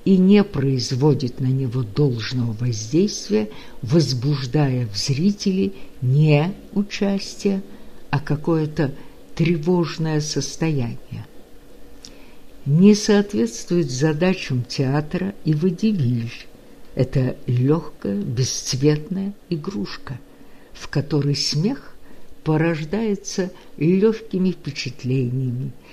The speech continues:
беглой остротою, каламбуром. Театр, по мнению Гоголя, должен учить, воспитывать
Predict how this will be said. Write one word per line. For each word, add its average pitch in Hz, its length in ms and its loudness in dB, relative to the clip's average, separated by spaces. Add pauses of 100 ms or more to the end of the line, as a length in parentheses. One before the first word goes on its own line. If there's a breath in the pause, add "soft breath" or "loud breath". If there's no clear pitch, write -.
(160 loud breath)
беглой 143 640 6
остротою, 123 880 -4 (220)
каламбуром. 110 800 -2 (1080 loud breath)
Театр, 139 720 -4 (360)
по 139 120 -2
мнению 127 720 -2
Гоголя, 156 580 -2 (420 loud breath)
должен 180 880 0 (200)
учить, - 920 -2 (400)
воспитывать 127 1300 -2